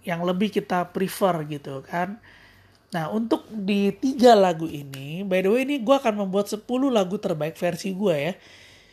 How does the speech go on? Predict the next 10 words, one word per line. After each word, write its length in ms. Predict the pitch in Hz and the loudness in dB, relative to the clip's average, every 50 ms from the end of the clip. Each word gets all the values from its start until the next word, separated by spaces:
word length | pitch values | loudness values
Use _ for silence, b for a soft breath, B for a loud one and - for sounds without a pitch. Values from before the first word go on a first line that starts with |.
| B B B B - | B B B B -14
Jadi, 480 | 302 196 190 196 190 190 240 247 240 226 | -4 4 6 6 6 6 2 -2 -2 -2
eh, 720 | - - 196 196 190 185 185 185 185 185 185 180 180 175 175 - | -2 2 2 4 4 4 4 4 2 2 2 2 0 0 0 -2
tiga 240 | 240 214 220 226 | -4 2 4 4
lagu 240 | 214 202 202 185 196 | 6 6 4 2 0
ini 160 | 190 233 247 | 0 0 0
akan 320 | 240 240 202 185 180 - - | 0 -2 -4 -6 -8 -8 -10
tetap 240 | 185 - 196 185 185 | -6 -4 -4 -6 -6
mengisi 400 | 175 175 175 170 160 - 185 160 | -8 -8 -8 -8 -8 -8 -10 -10
tiga 320 | - 196 175 165 156 151 | -8 -8 -6 -4 -4 -6
teratas. 800 | - - 147 139 143 - - 135 165 214 - - - - - | -4 -4 -6 -6 -6 -6 -6 -4 -4 -4 -4 -8 -12 -14 -16